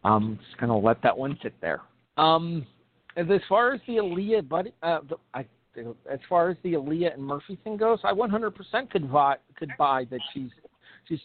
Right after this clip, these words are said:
using the conversations with him as a way to discuss the fact that Dominic's getting all the attention and she's sick of it. But that being said, yeah, Dominic's come, kinda coming off as a prick.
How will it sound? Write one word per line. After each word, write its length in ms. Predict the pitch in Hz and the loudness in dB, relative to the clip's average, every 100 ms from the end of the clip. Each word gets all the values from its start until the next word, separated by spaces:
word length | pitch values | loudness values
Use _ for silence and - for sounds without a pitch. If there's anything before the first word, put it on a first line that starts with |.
| - | -2
using 560 | 160 139 151 139 131 117 - | -2 -2 -6 -8 -10 -12 -10
the 80 | |
conversations 720 | 131 147 135 127 143 127 131 | 0 0 0 -2 -2 -2 -6
with 120 | 123 - | -8 -6
him 200 | 135 127 | -6 -6
as 100 | 120 | -4
a 60 | 123 | -2
way 260 | 127 127 | 2 2
to 140 | 123 135 | 0 -8
discuss 360 | 120 - 127 - | -12 0 0 2
the 80 | 117 | -6
fact 300 | - 123 120 | 2 2 2
that 160 | 120 107 | -4 0
Dominic's 460 | 120 117 117 113 - | 2 2 -2 -8 -4
getting 220 | 120 113 | -4 0
all 160 | 117 113 | 0 0
the 140 | 117 | -4
attention 420 | 107 123 113 117 | -6 -6 -8 -8
and 140 | 113 104 | -10 -8
she's 120 | 117 107 | -12 -8
sick 180 | 104 - | -8 -6
of 120 | - | -6
it. 140 | 85 - _ _ _ _ _ _ _ - - _ - - | -8 -12 _ _ _ _ _ _ _ -20 -20 _ -20 -2
But 80 | 175 | 0
that 140 | 190 | 2
being 260 | 208 214 180 - | 0 -2 -8 -6
said, 240 | 254 196 | -6 -6
yeah, 280 | 262 - 92 - | -6 -4 -4 -4
Dominic's 400 | - 277 370 302 - | -2 -2 -2 -10 -2
come, 200 | 240 254 - | -2 -2 -2
kinda 240 | 208 277 262 | 0 0 -2
coming 320 | 220 226 220 | -4 -4 -2
off 160 | 233 - | -2 -4
as 80 | 185 | -6
a 60 | 277 | -8
prick. 380 | - - - | -4 -6 -6